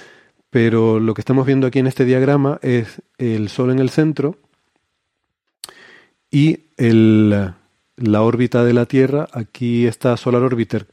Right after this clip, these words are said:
que todavía está cerca de la Tierra, y vemos esta línea azul, que es la conexión magnética, es esta espiral que les digo,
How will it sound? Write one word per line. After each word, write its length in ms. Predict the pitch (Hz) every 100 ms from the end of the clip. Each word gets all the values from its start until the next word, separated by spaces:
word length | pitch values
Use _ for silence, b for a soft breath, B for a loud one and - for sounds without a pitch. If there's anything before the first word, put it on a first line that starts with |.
| _
que 120 | 104
todavía 380 | - 110 107 117
está 220 | - 117
cerca 240 | 123 117
de 60 | 120
la 80 | 120
Tierra, 360 | 135 123 135 B B B B B B _ -
y 80 | 127
vemos 360 | 131 131 117 -
esta 320 | 123 117 131
línea 340 | 127 135 131 127
azul, 360 | - 143 143
que 120 | - 120
es 80 |
la 120 | 120 117
conexión 380 | 113 113 123
magnética, 720 | 120 120 120 131 127 123 127 120
es 100 | 117
esta 220 | 117 131
espiral 460 | - 131 120 123 120
que 100 | 120
les 160 | 117
digo, 320 | 131 123 139